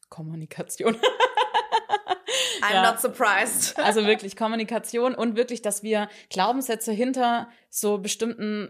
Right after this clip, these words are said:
Speaker 1: Mustern erkennen, wie zum Beispiel Streit ist was Negatives, weil Streit ist was Positives. <laughs> Also Streit
Speaker 2: Da, da,
Speaker 1: ist wirklich
Speaker 2: dazu wollte ich
Speaker 1: gut.
Speaker 2: auch noch was sagen. Sorry, dass ich dich
Speaker 1: Ja,
Speaker 2: unterbreche.
Speaker 1: nee, kein Ding.
Speaker 2: Ähm, ich hab auch das Gefühl, dass wenn man sich einmal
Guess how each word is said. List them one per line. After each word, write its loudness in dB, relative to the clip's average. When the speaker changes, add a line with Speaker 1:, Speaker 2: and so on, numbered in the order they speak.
Speaker 1:
Mustern 0
erkennen, -4
wie -4
zum -6
Beispiel -4
Streit -2
ist -8
was -6
Negatives, -4
weil 2
Streit -4
ist -12
was -10
Positives. -6
<laughs> 0
Also 2
Streit -6
Speaker 2:
Da, 6
da, 2
Speaker 1:
ist -2
wirklich 2
Speaker 2:
dazu -2
wollte 2
ich -2
Speaker 1:
gut. -4
Speaker 2:
auch 0
noch -2
was -6
sagen. -6
Sorry, -6
dass -8
ich -14
dich -10
Speaker 1:
Ja, 0
Speaker 2:
unterbreche. -6
Speaker 1:
nee, -2
kein -4
Ding. -8
Speaker 2:
Ähm, 0
ich -4
hab -2
auch 0
das -10
Gefühl, -6
dass -4
wenn 0
man -2
sich -6
einmal -2